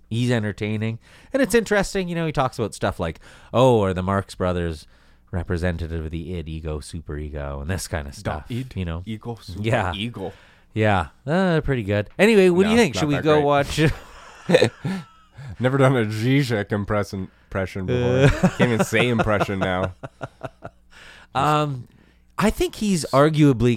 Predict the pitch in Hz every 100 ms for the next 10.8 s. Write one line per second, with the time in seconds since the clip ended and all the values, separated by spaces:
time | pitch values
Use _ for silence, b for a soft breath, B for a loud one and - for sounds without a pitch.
0 | - 156 156 - 226 269 240 147 117 98
1 | 104 131 156 202 240 180 135 104 113 123
2 | 131 113 - 101 - 104 98 - 85 90
3 | 92 113 202 202 185 202 196 - 208 196
4 | 196 208 208 196 190 - 208 190 214 208
5 | 185 160 160 143 127 104 92 143 185 185
6 | 170 196 156 175 165 165 208 220 190 175
7 | 170 - 170 165 117 120 120 120 107 98
8 | 101 104 - 98 80 104 - - 95 82
9 | 85 85 90 98 120 110 147 180 113 143
10 | 208 208 113 98 80 76 69